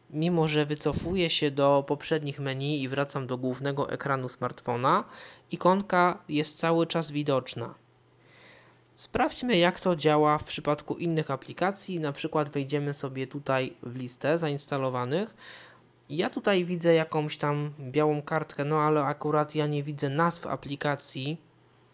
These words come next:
więc dotykam ikonkę i zaznaczam sobie ten wiersz,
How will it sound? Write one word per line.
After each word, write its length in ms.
więc 260
dotykam 540
ikonkę 460
i 120
zaznaczam 560
sobie 320
ten 260
wiersz, 420